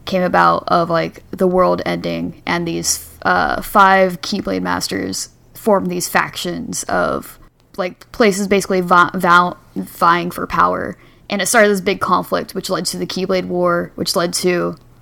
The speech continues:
the key, the ancient weapon, the Keyblade, like, shattering, and then Kingdom Hearts, like, disappeared. So kinda like the world is kinda, like, left in disarray, like, hundreds of years ago. And then the story kinda picks up, like, way, way later, uh,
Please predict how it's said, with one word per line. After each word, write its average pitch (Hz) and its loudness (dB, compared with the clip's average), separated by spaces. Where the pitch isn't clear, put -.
the 180 -2
key, 202 0
the 175 0
ancient 202 -2
weapon, 185 2
the 180 -4
Keyblade, 196 0
like, 175 -4
shattering, 196 0
and 196 2
then 180 0
Kingdom 185 -4
Hearts, 165 0
like, 180 -2
disappeared. 175 -2
So 180 -6
kinda 226 4
like 208 4
the 196 4
world 185 4
is 185 -4
kinda, 175 2
like, 175 -2
left 175 -2
in 208 2
disarray, 170 0
like, - -2
hundreds 180 -4
of 175 -2
years - -4
ago. - -4
And 220 4
then 311 4
the 277 4
story 202 0
kinda 190 -4
picks 185 -6
up, 185 -6
like, 170 -6
way, 190 2
way 185 4
later, 180 0
uh, 175 2